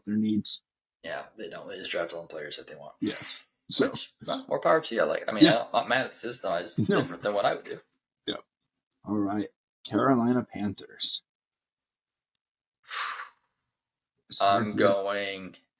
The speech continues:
Speaker 2: I'm going Ja'Marr Chase.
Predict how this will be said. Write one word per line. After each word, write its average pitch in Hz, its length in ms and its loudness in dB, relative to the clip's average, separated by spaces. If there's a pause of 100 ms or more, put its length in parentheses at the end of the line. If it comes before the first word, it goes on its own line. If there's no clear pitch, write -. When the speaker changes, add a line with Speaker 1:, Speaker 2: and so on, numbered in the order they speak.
(580)
Speaker 2:
I'm 104 220 0
going 92 680 -2 (180)
Ja'Marr 87 380 -4
Chase. - 640 -4